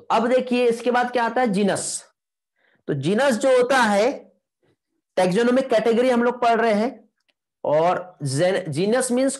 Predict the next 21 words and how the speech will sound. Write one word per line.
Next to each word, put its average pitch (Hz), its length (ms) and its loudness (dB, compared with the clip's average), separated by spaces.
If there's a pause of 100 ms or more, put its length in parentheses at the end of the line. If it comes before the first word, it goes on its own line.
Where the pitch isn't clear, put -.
(120)
क्लोजली 208 560 2
रिलेटेड 247 520 0 (100)
स्पीशीज 226 600 -2
जब 240 160 0
आपस 233 280 -2
में 247 100 0
मर्ज 233 340 2
होती 165 340 0
है, 110 100 0 (480)
जब 202 260 -4
एग्रीगेट 233 540 2
होती 214 300 0
है, 123 80 0
तो 139 120 -4
क्लोजली 202 600 0
रिलेटेड 240 440 0
स्पीशीज 233 480 -2
का 233 120 -2
जो 233 180 0
ग्रुप 214 300 0
रहेगा 214 680 0